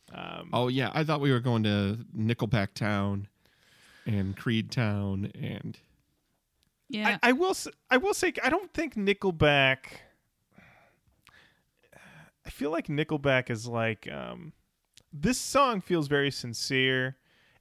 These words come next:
Speaker 1: and Nickelback slow songs, from what I hear them, it, it, it, they always feel, like, fake sincere. Like, "I feel bad for you," but it's like a hover, it's a hover hug,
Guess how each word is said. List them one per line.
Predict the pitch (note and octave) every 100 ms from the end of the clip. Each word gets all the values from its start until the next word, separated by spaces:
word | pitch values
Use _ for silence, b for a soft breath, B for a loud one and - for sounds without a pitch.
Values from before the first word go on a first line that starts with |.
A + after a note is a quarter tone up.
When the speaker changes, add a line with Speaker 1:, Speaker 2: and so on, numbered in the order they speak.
| -
Speaker 1:
and | D3+ D3+
Nickelback | F#3 F#3+ F3 D#3+ D3 C#3
slow | - - C#3
songs, | C3+ - C3 B2+ B2 A2+ - - _ _
from | - F3
what | D3+ C#3+
I | C3
hear | C3 C3+
them, | C3 B2 - _
it, | E3 D#3
it, | E3+ F3+ F3+ F#3+
it, | G3+ A#3+
they |
always | B3 G3 -
feel, | F3+
like, | D3 B2 -
fake | - C3+ -
sincere. | B2+ A#2 C3+ B2 - - -
Like, | C#3+ C#3 _ _ - - _
"I | E3
feel | E3+ E3+
bad | D3 D3 C#3+ C#3
for | -
you," | B2+ A#2 G#2+ G#2
but | C3+
it's | C3+ C#3+
like | C3+
a | B2+
hover, | - D#3 C#3+ D#3 D3+ D3+ _
it's | - -
a | B2
hover | C#3+ C#3+ D#3
hug, | D#3 D3+ D#3